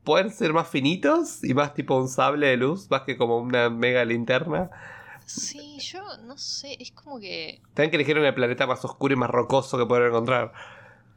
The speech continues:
Speaker 2: Sí, pero eso también, o sea, eso, bueno, eso ya es un tema de,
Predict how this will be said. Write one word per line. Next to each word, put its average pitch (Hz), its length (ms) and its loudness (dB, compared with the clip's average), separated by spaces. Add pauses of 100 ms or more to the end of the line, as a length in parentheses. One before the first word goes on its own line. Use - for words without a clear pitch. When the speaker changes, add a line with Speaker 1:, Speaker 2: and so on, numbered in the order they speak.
(1000)
Speaker 2:
Sí, 214 520 -6
pero 233 120 -2
eso 302 160 -6
también, 185 600 -4
o 180 120 -14
sea, 180 460 0 (720)
eso, 214 320 -8
bueno, 170 180 -12
eso 180 160 -10
ya 196 140 -16
es - 100 -18
un 175 120 -20
tema 175 280 -10
de, 147 680 -10